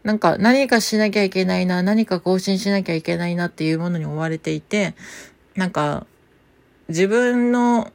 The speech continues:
時間っていうか、自分の時間あるっちゃあるんだけど、なんかゆっくり考える時間っていうのがなくなってたんですよ、ここ数年間ね。ですが、改めて自分のことを、人生を考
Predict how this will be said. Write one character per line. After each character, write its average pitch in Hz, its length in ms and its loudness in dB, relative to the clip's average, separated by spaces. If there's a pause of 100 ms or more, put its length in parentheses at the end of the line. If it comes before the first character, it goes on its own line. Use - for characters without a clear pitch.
(140)
時 180 160 0
間 196 300 2
っ - 20 -2
て 156 200 -8
い 139 60 -6
う 135 160 -8
か、 139 200 -10
自 143 180 -6
分 208 120 -4
の 226 80 -2
時 220 80 -8
間 170 160 -6
あ 190 60 -2
る 233 80 -6
っ 240 40 -10
ち - 120 -6
ゃ 180 40 -2
あ 165 40 -4
る 160 60 -6
ん - 20 -6
だ 151 80 -6
け 143 80 -10
ど、 147 60 -6
な 165 60 -4
ん - 20 -6
か 151 180 -6
ゆ 160 120 -2
っ - 20 -16 (140)
く - 140 0
り 233 240 2 (300)
考 220 360 0
え 240 120 2
る 160 100 0
時 156 140 -6
間 165 260 -2
っ - 40 -6
て 165 120 -6
い 160 60 -2
う 151 40 -4
の 147 80 -6
が 135 100 -10
な 139 180 -10
く - 180 -4
な 226 200 2
っ 214 40 -4
て 208 240 -4
た 170 300 0
ん 143 80 -6
で 139 80 -10
す - 100 -14
よ、 139 80 -8
こ 151 120 -12
こ 151 120 -6
数 156 280 -4
年 156 240 -6
間 131 280 -8
ね。 240 140 -4 (840)
で 233 140 -2
す 214 180 -4
が、 214 380 2 (180)
改 208 440 -2
め 208 140 2
て 170 420 0 (340)
自 175 160 -2
分 185 300 0
の 170 240 -4 (500)
こ 196 140 -2
と 170 320 2
を、 - 100 -8
人 196 280 0
生 185 180 -6
を 156 80 -4
考 185 340 -2